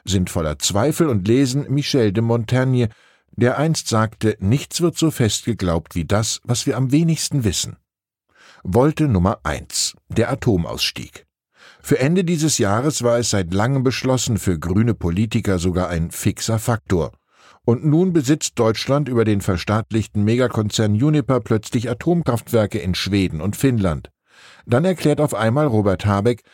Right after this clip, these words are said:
die A K Ws Isar zwei und Neckar-Westheim müssten bis April zweitausenddreiundzwanzig weiterlaufen.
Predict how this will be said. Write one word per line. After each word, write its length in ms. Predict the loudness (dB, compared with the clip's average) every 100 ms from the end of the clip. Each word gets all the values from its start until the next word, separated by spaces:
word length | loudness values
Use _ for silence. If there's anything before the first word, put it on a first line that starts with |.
| -20 _
die 260 | -2 -2 0
A 100 | -2
K 240 | 0 2
Ws 320 | 2 2 0 -2
Isar 380 | 0 2 0
zwei 400 | -2 -2 0 2
und 240 | 0 -2 0
Neckar-Westheim 840 | -2 0 0 0 -2 0 0 0
müssten 420 | 0 0 0 -2 0
bis 180 | -2
April 440 | -2 -6 0 0 0
zweitausenddreiundzwanzig 1400 | -2 -2 0 -2 -2 0 0 0 0 -2 -2 -2 -4
weiterlaufen. 640 | 0 0 2 2 0 0 -4